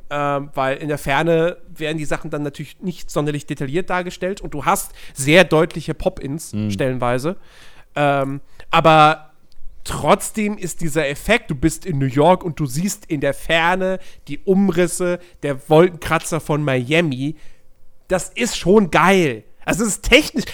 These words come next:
Speaker 1: das ist technisch nicht beeindruckend, aber es hat ein cooles Feeling
Speaker 2: Ja.
Speaker 1: einfach.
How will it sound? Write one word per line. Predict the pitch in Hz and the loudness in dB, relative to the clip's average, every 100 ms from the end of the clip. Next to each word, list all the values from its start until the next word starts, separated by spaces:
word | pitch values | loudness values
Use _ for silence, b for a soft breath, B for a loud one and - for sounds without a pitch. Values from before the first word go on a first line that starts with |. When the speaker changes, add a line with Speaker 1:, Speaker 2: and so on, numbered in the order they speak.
| B | B
Speaker 1:
das | 190 | -2
ist | 208 - | -2 2
technisch | 247 - - 190 180 | 2 2 -2 0 2
nicht | 180 - | 2 4
beeindruckend, | 170 151 151 147 143 - 120 110 - B B B | 4 4 0 0 -4 -4 -10 -10 -16 B B B
aber | 170 180 175 170 - - - - - - - - - - - - - | 6 10 8 6 -2 -18 -18 -20 -20 -20 -20 -20 -20 -18 -20 -18 -6
es | 147 | 0
hat | 247 | 0
ein | 226 | 0
cooles | - 180 - | 0 0 0
Feeling | 165 160 117 104 | -2 -2 -2 -4
Speaker 2:
Ja. | 107 | -4
Speaker 1:
einfach. | 120 - 107 - | -4 -6 -14 -14